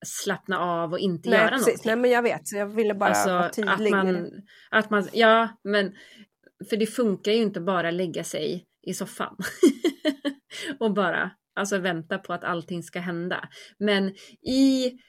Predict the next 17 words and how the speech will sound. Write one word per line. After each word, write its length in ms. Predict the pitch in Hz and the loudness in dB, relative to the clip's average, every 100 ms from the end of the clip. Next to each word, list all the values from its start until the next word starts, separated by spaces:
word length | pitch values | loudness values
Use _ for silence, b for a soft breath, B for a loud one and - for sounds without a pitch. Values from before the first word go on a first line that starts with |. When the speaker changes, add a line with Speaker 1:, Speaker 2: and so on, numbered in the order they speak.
| b | b
Speaker 1:
i 120 | - 208 | -2 2
väntan 600 | 247 277 208 202 359 370 | 4 4 2 2 2 2
på 200 | 196 185 | 0 -2
att 120 | 180 | 0
allting 500 | 180 175 175 180 175 | 0 -2 -4 -6 -6
kommer, 560 | - 208 185 180 - - - | -2 -2 -2 -4 -8 -16 -18
kommer 480 | - 285 220 175 | -2 0 2 -2
hända, 680 | 190 269 220 208 233 214 190 - b b _ 208 | -4 -4 0 0 2 0 -2 -10 b b _ -6
så 140 | 208 | -4
går 360 | 185 208 196 185 | 2 2 2 2
det 100 | 190 | 0
ju 80 | |
ändå 260 | 185 170 165 | -2 -2 -4
att 100 | 165 | -6
vara 580 | 180 175 170 185 196 202 b b - | -4 0 0 2 2 0 b b -6
i 120 | 185 | -2
nuet 520 | 175 170 156 170 170 | 0 -2 -4 -6 -8